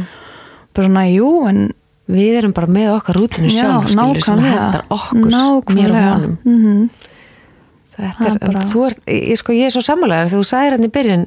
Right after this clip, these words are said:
Speaker 2: hérna, eh, hann hefur mig.
Speaker 1: Já.
Speaker 2: Ég er svo sammála þér, vá hvað hann er heppinn að hafa þig.
Speaker 1: Já, takk. Bara allir.
Speaker 2: Hundrað prósent. Þú greinilega svona meðvituð og einhvern veginn, já,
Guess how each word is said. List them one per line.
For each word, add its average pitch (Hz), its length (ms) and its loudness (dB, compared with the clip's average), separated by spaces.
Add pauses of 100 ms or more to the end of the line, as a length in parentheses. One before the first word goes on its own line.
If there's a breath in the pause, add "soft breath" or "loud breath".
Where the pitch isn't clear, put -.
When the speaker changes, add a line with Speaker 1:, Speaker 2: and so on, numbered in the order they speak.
Speaker 2:
hérna, 196 420 0 (800 loud breath)
eh, 202 320 0
hann 208 180 2
hefur 220 180 2
mig. 202 260 0 (400)
Speaker 1:
Já. 262 200 0
Speaker 2:
Ég 233 180 0
er 233 40 -2
svo 214 240 -2 (280)
sammála 226 460 0
þér, 180 100 -4
vá 208 220 -2
hvað 247 140 -4
hann 233 120 0
er 208 140 0
heppinn 196 240 -4
að 214 80 0
hafa 202 140 0
þig. 170 220 -4 (260)
Speaker 1:
Já, 349 100 -4 (200)
takk. - 460 -8 (720)
Bara 226 360 -2 (580)
allir. 247 400 -2
Speaker 2:
Hundrað 233 180 -4
prósent. 226 380 -4
Þú 233 200 -6
greinilega 247 380 -2
svona 202 160 0
meðvituð 202 640 -2 (180)
og 190 300 -2
einhvern 190 340 -2
veginn, 175 240 0 (280)
já, 190 180 0